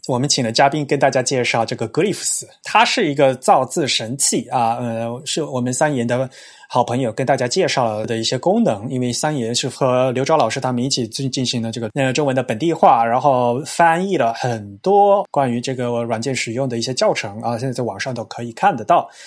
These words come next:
啊。那么有很多功能啊，是如何为中文服务的，所以这里面有很多具体的细节啊，所以大家也都可以回，倒回去再听一下啊。这是这一类的这个活动。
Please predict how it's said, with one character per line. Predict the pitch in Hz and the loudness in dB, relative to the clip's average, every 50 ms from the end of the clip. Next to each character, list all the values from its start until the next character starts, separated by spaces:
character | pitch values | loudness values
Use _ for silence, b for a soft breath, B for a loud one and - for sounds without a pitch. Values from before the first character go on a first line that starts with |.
| B B - | B B -4
啊。 | 127 120 117 117 b b b b b | -2 -2 -2 -2 b b b b b
那 | - 160 156 151 147 | -2 2 2 4 4
么 | 139 131 127 123 120 120 120 120 | 2 2 0 0 0 0 -2 -2
有 | 123 123 117 | -2 -2 -2
很 | - - 123 | -2 -2 -2
多 | 131 165 190 208 202 196 196 196 202 196 - - | 0 2 2 4 4 4 4 4 2 0 0 2
功 | - 269 285 311 302 | 2 4 4 4 4
能 | 208 123 113 110 120 - - _ - | 4 2 2 0 -4 -8 -10 _ -2
啊， | 147 127 110 - - - | 0 0 0 -2 -4 -8
是 | - - 165 | -8 -6 -4
如 | 135 123 139 165 | -2 -2 -2 0
何 | - 147 135 147 175 175 - _ | 2 2 2 2 0 -2 -4 _
为 | - 160 143 131 127 120 117 117 | 0 0 2 2 0 -2 -2 -2
中 | 113 180 180 | -2 -2 0
文 | 165 170 | 0 0
服 | - - 147 165 233 | -2 -2 -2 -2 0
务 | 302 247 | 0 0
的， | 151 113 113 117 | 0 0 -2 -4
所 | - - 127 | -8 -8 -6
以 | 123 123 | -6 -6
这 | 120 - 160 | -4 -4 -4
里 | 131 117 110 | -4 -4 -4
面 | 113 117 110 | -6 -6 -8
有 | 107 104 117 | -8 -10 -10
很 | - - 107 104 | -10 -12 -10 -4
多 | 113 143 165 175 170 B B B B B - - | -2 0 0 0 -2 B B B B B -10 -6
具 | - 180 147 | -4 -4 -4
体 | - 104 | -4 -4
的 | 113 113 | -4 -2
细 | - - - 170 | -2 0 -2 -2
节 | - - 104 107 | -4 -6 -8 -6
啊， | 117 107 110 | -6 -6 -6
所 | 113 - 123 | -6 -8 -8
以 | 113 | -6
大 | 120 120 107 | -6 -6 -6
家 | 107 104 104 | -6 -8 -10
也 | 101 98 95 104 | -12 -14 -16 -12
都 | - 113 110 | -10 -10 -8
可 | - - | -8 -10
以 | 110 107 | -10 -10
回， | 104 95 - 147 120 113 - - | -10 -10 -10 -10 -10 -10 -10 -10
倒 | 101 98 - | -10 -10 -10
回 | - 107 | -12 -12
去 | - 117 107 | -12 -12 -12
再 | 101 98 | -12 -12
听 | - - 165 226 262 | -10 -6 -4 -4 -2
一 | 151 | -2
下 | - - - - - - _ _ _ _ | -4 -6 -8 -12 -18 -20 _ _ _ _
啊。 | - - - - _ _ _ _ | -16 -16 -16 -18 _ _ _ _
这 | - - | -8 -6
是 | 117 - - 113 104 107 | -6 -6 -6 -8 -8 -6
这 | - - 151 | -4 -2 -2
一 | 113 107 | -2 -4
类 | 117 117 104 | -6 -8 -8
的 | 95 - 95 - | -10 -12 -16 -18
这 | - 101 | -18 -20
个 | - 98 | -20 -20
活 | 90 - - - 95 | -20 -20 -20 -20 -16
动。 | - 135 127 | -14 -12 -14